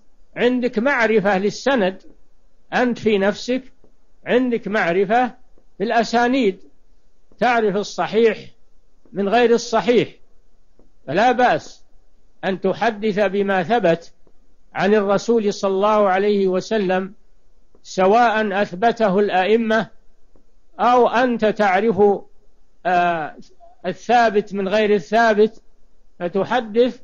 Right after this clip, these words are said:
بما صح عن الرسول صلى الله عليه وسلم. أما إذا حدثت بحديث وأنت تعلم أنه كذب أو لا تدري، فعليك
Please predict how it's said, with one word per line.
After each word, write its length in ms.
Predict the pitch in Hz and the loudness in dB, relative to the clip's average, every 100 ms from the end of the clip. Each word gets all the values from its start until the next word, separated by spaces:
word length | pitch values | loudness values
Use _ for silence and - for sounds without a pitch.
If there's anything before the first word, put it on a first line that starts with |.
| - - - - | -20 -20 -20 -6
بما 320 | 185 208 208 | -2 0 0
صح 380 | - - - 208 | 0 -2 -2 0
عن 300 | 220 214 208 | 0 2 0
الرسول 500 | 185 190 - 226 196 | 0 -2 -2 -4 -4
صلى 180 | - 185 | -6 -8
الله 360 | 180 202 214 | -4 -2 0
عليه 380 | 190 185 180 165 | 0 0 0 0
وسلم. 480 | 160 156 170 135 117 - - - - - - | -2 -4 -6 -8 -12 -20 -20 -20 -20 -20 -4
أما 340 | 190 226 240 233 | -2 2 2 4
إذا 300 | 233 226 202 | 4 4 2
حدثت 600 | 202 196 185 254 - 214 | 0 -4 -2 -2 -2 -4
بحديث 720 | 190 214 202 202 240 226 180 | -2 -2 -2 -4 -2 -4 -4
وأنت 800 | 180 180 185 233 220 185 151 113 - - - - - - - - - - - | -2 -2 0 -2 -2 -4 -6 -8 -16 -20 -20 -20 -20 -20 -20 -20 -20 -20 -6
تعلم 480 | 233 269 262 254 240 | -2 0 2 2 4
أنه 520 | 214 226 214 202 208 | 2 2 2 2 2
كذب 360 | 202 214 175 139 - - - - - - - | 2 2 0 -2 -8 -20 -20 -20 -20 -20 -4
أو 180 | 208 269 | 2 2
لا 220 | 294 294 | 4 2
تدري، 680 | 262 254 226 190 180 185 170 - - - - - 175 | 2 0 2 2 2 2 -4 -14 -20 -20 -20 -10 -2
فعليك 480 | 180 196 214 214 | 2 4 2 2